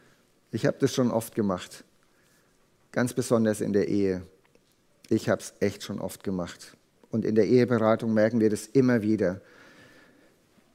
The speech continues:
Zwar ein Paar kommt, wir sagen, "Was ist euer Problem?" Egal wer anfängt, er weiß, dass das Problem der andere ist und dann erzählt der andere,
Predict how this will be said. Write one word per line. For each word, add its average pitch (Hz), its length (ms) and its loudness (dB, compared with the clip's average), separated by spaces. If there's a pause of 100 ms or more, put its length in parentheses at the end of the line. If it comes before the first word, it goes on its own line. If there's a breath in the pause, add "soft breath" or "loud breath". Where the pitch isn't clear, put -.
(540)
Zwar - 300 0
ein 123 100 -2
Paar 160 320 2
kommt, 147 600 2
wir 131 180 4
sagen, 123 580 0 (680)
"Was 143 240 0
ist - 180 -2
euer 131 240 6
Problem?" 113 640 2 (1120 loud breath)
Egal 135 400 4
wer 135 180 4
anfängt, 123 600 2
er 123 180 2
weiß, 117 520 2 (120)
dass 117 220 0
das 117 140 -6
Problem 117 480 2
der 117 140 2
andere 123 360 2
ist 110 260 -2
und 113 140 0
dann 107 160 2
erzählt 113 400 2
der 110 160 2
andere, 113 500 2